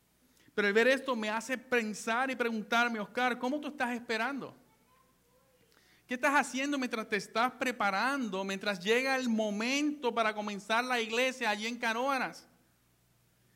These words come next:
¿Qué usted cree que yo tengo para ofrecer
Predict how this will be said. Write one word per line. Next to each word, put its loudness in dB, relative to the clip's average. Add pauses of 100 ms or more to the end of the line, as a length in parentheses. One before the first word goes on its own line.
(200)
¿Qué -4
usted 0
cree 0
que -4
yo 0
tengo -2
para 2
ofrecer 0